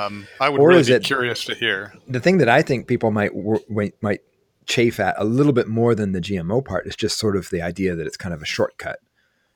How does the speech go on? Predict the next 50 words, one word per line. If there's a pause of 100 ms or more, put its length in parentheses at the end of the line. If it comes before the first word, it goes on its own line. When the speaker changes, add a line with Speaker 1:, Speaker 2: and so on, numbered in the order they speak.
Speaker 2:
that
Speaker 1:
Right.
Speaker 2:
somehow
it's
Speaker 1:
Whatever.
Speaker 2:
not. (800)
Yeah. (880)
Speaker 1:
Whatever,
whatever
your
concerns
or
interests
are,
'cause
I
can
also
imagine
many
people
are
gonna
say,
"I
wanna
know
where
these
beers
are.
I'm
really
excited
to
try
them." (580)
So (240)
let
us
know.
I
think
it's
a, (140)
it's
a
fascinating
kind
of